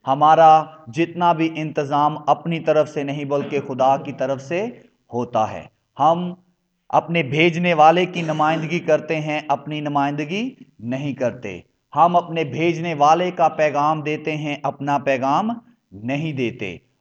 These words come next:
और फिर हमने सीखा था कि एलची जिस शहर, जिस मुल्क में भेजा जाता है, वह उसका बसिंदा नहीं होता, बल्कि किसी और जगह का रहने वाला होता है।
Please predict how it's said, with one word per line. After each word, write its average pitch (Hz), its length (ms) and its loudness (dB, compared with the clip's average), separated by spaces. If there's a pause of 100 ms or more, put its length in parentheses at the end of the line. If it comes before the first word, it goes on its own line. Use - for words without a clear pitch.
(100)
और 147 300 4
फिर 151 180 -4
हमने 139 540 -4 (720)
सीखा 147 380 0
था 147 160 4
कि 131 540 -6 (160)
एलची 170 800 0 (220)
जिस 165 280 2
शहर, 170 460 4
जिस 156 240 -4
मुल्क 160 380 0
में 151 180 -4
भेजा 147 340 0
जाता 143 360 2
है, 143 160 0
वह 139 120 0
उसका 139 520 -2
बसिंदा 127 720 -2 (260)
नहीं 135 260 -6
होता, 139 320 0
बल्कि 127 360 -2
किसी 123 420 -10
और 127 220 0
जगह 123 320 -2
का 123 180 -4
रहने 120 280 -6
वाला 127 420 -2 (360)
होता 127 300 -2
है। 113 280 -8